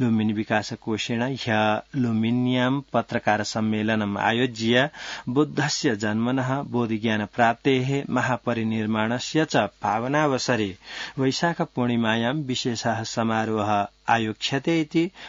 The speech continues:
प्रचार प्रसार समितेः संयोजक ढुण्डिराज भट्टराई अज्ञापयत्। अद्य सायं मायादेवी मन्दिर परिसरे अहोरात्रः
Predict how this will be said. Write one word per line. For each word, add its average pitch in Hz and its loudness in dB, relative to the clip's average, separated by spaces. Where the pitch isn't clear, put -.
प्रचार 139 2
प्रसार 127 -2
समितेः 123 -2
संयोजक 127 -2
ढुण्डिराज 110 0
भट्टराई 110 0
अज्ञापयत्। 107 2
अद्य 110 -4
सायं 120 0
मायादेवी 110 -2
मन्दिर 113 0
परिसरे 117 -2
अहोरात्रः 110 0